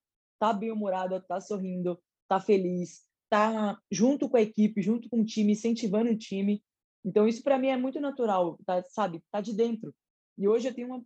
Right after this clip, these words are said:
convivência ainda maior com o Alan, por exemplo, que, pô, desde a nossa primeira seleção juntos, foi nosso primeiro mundial, foi em dois mil e seis.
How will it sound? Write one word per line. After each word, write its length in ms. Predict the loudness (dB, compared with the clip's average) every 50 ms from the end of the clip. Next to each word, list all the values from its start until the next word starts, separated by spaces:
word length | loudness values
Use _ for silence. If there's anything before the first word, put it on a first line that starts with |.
| _ _ _
convivência 500 | -4 -4 -2 -2 0 0 0 0 -2 -2
ainda 160 | -2 -2 -2
maior 320 | 0 0 0 0 -2 -2 -4
com 100 | -4 -2
o 40 |
Alan, 340 | 0 2 4 4 4 2 0
por 160 | 0 0 2
exemplo, 480 | 2 2 2 0 -2 -2 -4 -4 -6 -6
que, 320 | -4 0 0 0 0 0 _ _ _ _ _ _ 0
pô, 180 | 2 2 4
desde 320 | 4 4 4 4 2 0 -6 -4
a 80 | -2
nossa 200 | -2 -2 -2 -4
primeira 320 | -2 -2 0 2 2 0 -2
seleção 640 | -2 -2 -2 -2 -2 -2 -2 -2 -2 -2 -4 -6 -10 _ _ _ _ _ _ -10
juntos, 600 | -4 0 2 2 2 2 0 -2 -4 -4 -4 -4
foi 160 | 0 2 2
nosso 180 | 4 2 2 0
primeiro 260 | 2 4 4 4 2
mundial, 560 | 2 -2 -2 -2 0 0 2 0 0 -2 -4 _ _ _ _ _
foi 80 | 0 2
em 40 | 2
dois 160 | 2 2 2
mil 120 | 0 -2
e 60 | -2 -4
seis. 380 | -2 -2 -2 -2 -2 -4 -10